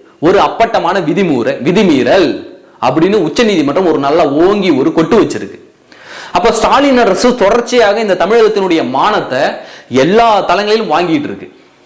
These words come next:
சர்வதேச அளவுல மானத்தை வாங்கினாங்க, இன்னைக்கு தேசிய அளவுல தமிழ்நாடு மானம் காத்துல பறக்குது. ஒரு ஊழல் அமைச்சர், அவர் ஊழல் வழக்குல தண்டிக்கப்பட்டிருக்கிறார்,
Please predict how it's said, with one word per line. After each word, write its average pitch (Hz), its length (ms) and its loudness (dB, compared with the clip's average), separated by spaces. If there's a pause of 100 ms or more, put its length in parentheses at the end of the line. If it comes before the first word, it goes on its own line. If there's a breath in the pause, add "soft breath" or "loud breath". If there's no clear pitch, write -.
(220)
சர்வதேச 180 520 2
அளவுல 185 280 2
மானத்தை 156 300 -2
வாங்கினாங்க, 127 460 -2 (380 loud breath)
இன்னைக்கு 202 280 2
தேசிய 226 400 2
அளவுல 185 200 -4
தமிழ்நாடு 170 360 -2
மானம் 147 240 -6
காத்துல 147 300 -2
பறக்குது. 101 360 -8 (280 loud breath)
ஒரு 143 180 4 (140)
ஊழல் 240 320 2
அமைச்சர், 180 460 -4 (140)
அவர் 160 200 2
ஊழல் 214 320 4
வழக்குல 185 280 -4
தண்டிக்கப்பட்டிருக்கிறார், 151 800 -2